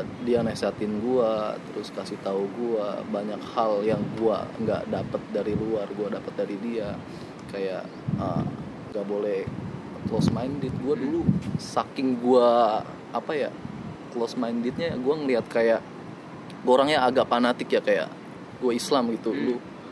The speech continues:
Speaker 1: lu Kristen,
Speaker 2: Hmm.
Speaker 1: lu apa?
Speaker 2: Hmm.
Speaker 1: Udah, kayak, kayak kesel aja gitu ngeliatnya. Terus kayak jujur aja ya,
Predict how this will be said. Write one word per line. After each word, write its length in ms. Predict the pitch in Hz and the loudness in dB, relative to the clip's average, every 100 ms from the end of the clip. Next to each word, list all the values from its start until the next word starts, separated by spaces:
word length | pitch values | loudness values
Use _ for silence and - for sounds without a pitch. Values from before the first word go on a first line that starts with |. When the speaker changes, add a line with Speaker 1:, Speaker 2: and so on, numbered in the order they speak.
| - - | -14 2
Speaker 1:
lu 100 | 139 | 2
Kristen, 480 | 143 139 - 156 110 | 4 0 4 2 2
Speaker 2:
Hmm. 320 | - 139 135 | -2 -6 -2
Speaker 1:
lu 140 | 139 | 4
apa? 260 | 135 131 147 127 - - | 6 6 2 2 -12 -14
Speaker 2:
Hmm. 160 | - 127 | -10 -6
Speaker 1:
Udah, 180 | 147 - - - - | -4 -6 -8 -14 -4
kayak, 880 | 151 143 151 156 151 151 151 147 - - - - - | 4 8 10 10 8 8 8 6 2 -6 -14 -14 -6
kayak 280 | - 143 147 | 2 4 4
kesel 260 | 165 - 175 | 0 2 6
aja 220 | 175 180 185 | 6 8 6
gitu 220 | 156 147 | 6 4
ngeliatnya. 420 | 135 131 123 135 123 | 8 8 8 6 4
Terus 240 | 143 160 | 2 0
kayak 360 | - 120 117 101 | 4 6 6 4
jujur 300 | 127 127 143 | -2 2 6
aja 240 | 147 151 156 | 6 8 8
ya, 100 | 143 | 8